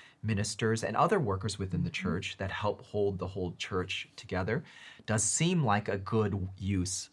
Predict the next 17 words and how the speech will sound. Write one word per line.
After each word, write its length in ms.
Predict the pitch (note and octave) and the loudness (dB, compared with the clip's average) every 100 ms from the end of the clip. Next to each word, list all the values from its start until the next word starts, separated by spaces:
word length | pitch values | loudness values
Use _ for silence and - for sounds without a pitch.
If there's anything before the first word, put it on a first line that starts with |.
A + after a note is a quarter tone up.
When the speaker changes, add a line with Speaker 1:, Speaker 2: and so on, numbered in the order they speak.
| - | -10
Speaker 1:
of 200 | E2+ D#2+ | -8 -4
those 480 | E2 D2+ D2+ - - _ _ | -4 -2 -4 -6 -12 _ _
funds, 400 | - E2+ D#2 - | -6 -4 -4 -8
as 200 | - F#2 | -8 -6
one 300 | F2+ G2+ F#2 | 0 0 0
good 180 | D#2+ B1 - | -2 -6 -8
use 200 | - - | -10 -12
of 80 | |
those 100 | - F3+ | -2 0
Speaker 2:
Oh, 80 | F3 | 0
Speaker 1:
funds. 60 | |
Speaker 2:
that's, 520 | F3+ F#3+ - - - - _ _ _ _ - - | -2 -4 -8 -14 -16 -18 _ _ _ _ -18 0
that's, 340 | E3 B3+ - | 2 2 0
there's 280 | - F3+ E3 | -2 0 2
a 40 | E3+ | 0
lot 840 | D3+ D#3+ E3+ A3 - C4 A#3+ - | 0 0 2 2 6 4 4 -4
to 300 | - C#3+ B2 | -2 2 0